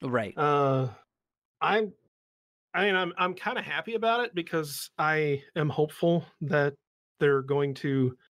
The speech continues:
Speaker 2: see what happened with Andromeda, and also E A's kind of backed off the whole everything has to run in Frostbite thing.
Speaker 1: Good.
Speaker 2: So hopefully that means that the next Mass Effect will be back in Unreal Engine,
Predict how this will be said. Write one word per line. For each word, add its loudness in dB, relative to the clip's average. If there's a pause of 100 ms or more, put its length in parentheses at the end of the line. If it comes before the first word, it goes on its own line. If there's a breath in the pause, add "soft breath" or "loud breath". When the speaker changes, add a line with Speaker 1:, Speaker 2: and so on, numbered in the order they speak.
(600)
Speaker 2:
see -6
what 2
happened 0
with 0
Andromeda, 2 (360 loud breath)
and 2
also 0 (100)
E -4
A's 2
kind 0
of -4
backed -4
off -2
the 2
whole 2
everything 0
has -2
to -6
run 2
in -2
Frostbite -2
thing. -2 (720)
Speaker 1:
Good. 4
Speaker 2:
So -8 (840)
hopefully 0
that 2
means -2
that 2
the 0
next -2
Mass 0
Effect -2
will 2
be -2
back 0
in -4
Unreal 0
Engine, 0